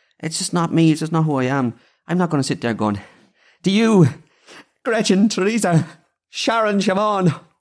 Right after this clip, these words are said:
of Gryffindor, want to take me, the biggest idiot to come out of Offaly, to be your husband?" Like, I, I'm not about that. So she said, "Will I what?"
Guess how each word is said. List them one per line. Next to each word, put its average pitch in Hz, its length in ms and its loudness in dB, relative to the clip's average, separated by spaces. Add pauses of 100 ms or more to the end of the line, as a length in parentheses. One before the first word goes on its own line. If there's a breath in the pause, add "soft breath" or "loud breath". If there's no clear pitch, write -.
of 185 180 -8
Gryffindor, 202 880 0 (560)
want 254 200 -4
to 254 60 -4
take 226 280 -2
me, 226 420 -4 (520)
the 214 60 -12
biggest 233 260 -2
idiot 233 480 -2
to - 60 -20
come 185 100 2
out 202 100 2
of 185 80 0
Offaly, 202 460 -2 (640)
to - 80 -20
be 165 100 0
your 175 220 2
husband?" 165 460 -2 (460)
Like, 139 280 -8 (520)
I, - 140 -4
I'm 190 140 0
not 190 140 0
about 202 300 0
that. 101 340 -4
So 131 380 -4 (360 soft breath)
she 165 220 0
said, 139 300 0
"Will 156 160 4
I 135 80 4
what?" 113 420 -2